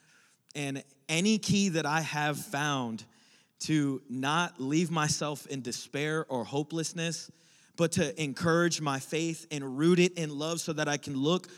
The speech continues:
towards the future with hope, I wanna give it to you. I wanna give it to you.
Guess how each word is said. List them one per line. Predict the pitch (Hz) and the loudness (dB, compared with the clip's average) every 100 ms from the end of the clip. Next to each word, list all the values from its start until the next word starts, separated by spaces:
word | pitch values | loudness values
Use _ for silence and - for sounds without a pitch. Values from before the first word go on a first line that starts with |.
| - - | -12 0
towards | 175 180 131 | 4 4 2
the | 151 | -2
future | 165 175 - 160 | 0 0 2 2
with | 143 | 0
hope, | - 143 170 175 - - - | -2 0 0 -2 -8 -20 -6
I | 160 | -2
wanna | 160 151 | 0 0
give | 147 147 | 0 -2
it | 131 | -2
to | 131 | -6
you. | 117 101 - _ _ _ _ _ _ _ _ _ _ _ - | -8 -10 -18 _ _ _ _ _ _ _ _ _ _ _ -12
I | |
wanna | 147 151 | -6 0
give | 160 | 0
it | 147 | 0
to | 139 | -2
you. | 110 | -4